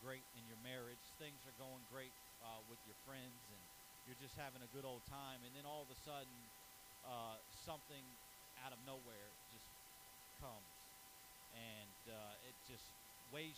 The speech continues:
you down, and it puts a burden on your life, and, and you just feel like you don't know where to turn, or, you know, a death comes into your family, or you end up losing your job, or you get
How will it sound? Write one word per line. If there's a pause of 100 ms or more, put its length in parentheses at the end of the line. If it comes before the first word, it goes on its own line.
you
down,
and
it (240)
puts
a
burden
on
your
life,
and, (540)
and
you
just (160)
feel
like (100)
you
don't
know
where
to (100)
turn,
or, (340)
you
know,
a
death (160)
comes
into
your
family,
or
you (200)
end
up (100)
losing
your
job,
or
you
get